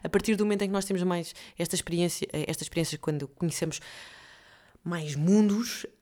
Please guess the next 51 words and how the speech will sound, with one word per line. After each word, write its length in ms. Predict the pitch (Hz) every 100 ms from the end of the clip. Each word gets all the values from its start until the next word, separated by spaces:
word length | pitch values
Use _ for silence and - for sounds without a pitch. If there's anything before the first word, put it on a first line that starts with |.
| _ -
ah, 520 | 170 170 170 170 - - _ - -
pá, 140 | 139
eu 80 | 127
vou 80 | 131
dizer 140 | 147
uma 80 | 156
coisa 160 | 196 220
muito 160 | 240
clichê, 280 | 247 277 403
mas 180 | 277 175
a 60 |
verdade 360 | 175 208 269 294
é 100 | 330
esta. 280 | 320 - 160 -
Uma, 180 | 202 196
o 60 | -
clichê 320 | - 240 294
é 60 | 339
um, 160 | 247 - - _
é 140 | - 202
uma 180 | 196 190
verdade 360 | 190 170 160
que 80 | -
se 60 | -
repete, 480 | - 127 127 -
não 120 | 151 151
é? 120 | 180 - - - -
Ah, 260 | - 196 185
mas 200 | 226 240
acabamos 420 | 247 240 277 294
por, 200 | 285 277
por 180 | 277 254
conhecer, 460 | - 254 - 262 254
eh, 280 | 262 254 247
um 80 |
bocadinho 340 | 233 233 240 240
mais 180 | 226 226
sobre, 400 | 226 214 220 208
sobre 220 | 226 214
nós 260 | 208 196 165
e 60 |
sobre 240 | 156 175 170
a 20 |
nossa 220 | 175 -
essência. 340 | 170 175 160 165
Eu 120 | 165
acho 160 | 175 -
que 120 | 175
foi 200 | - 175
isso 160 | 160
que, 280 | - 180 175